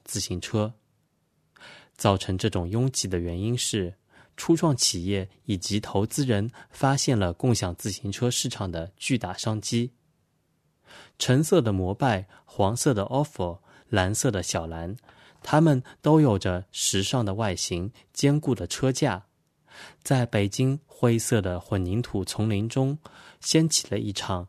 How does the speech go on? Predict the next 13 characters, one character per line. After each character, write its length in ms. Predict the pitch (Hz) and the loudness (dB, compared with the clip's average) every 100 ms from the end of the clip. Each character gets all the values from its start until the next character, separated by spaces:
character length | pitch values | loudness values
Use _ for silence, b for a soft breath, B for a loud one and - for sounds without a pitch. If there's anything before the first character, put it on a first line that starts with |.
| b | b
色 280 | - - 120 | -6 2 2
彩 300 | - - 90 | 2 -4 -6
斑 240 | - 131 | -2 0
斓 180 | 135 95 | 0 0
的 280 | 98 90 87 | 0 0 -2
交 220 | - 117 117 | -4 -2 -2
通 200 | 123 123 | -2 -2
革 180 | - 90 | -4 -2
命。 240 | 113 95 - _ _ _ _ _ _ _ _ _ _ _ _ b b b b b | -2 -2 -6 _ _ _ _ _ _ _ _ _ _ _ _ b b b b b
文 140 | 104 98 | 0 2
章 160 | 101 | 2
指 140 | 95 90 | 2 -4
出， 380 | - 101 95 | -6 -4 -4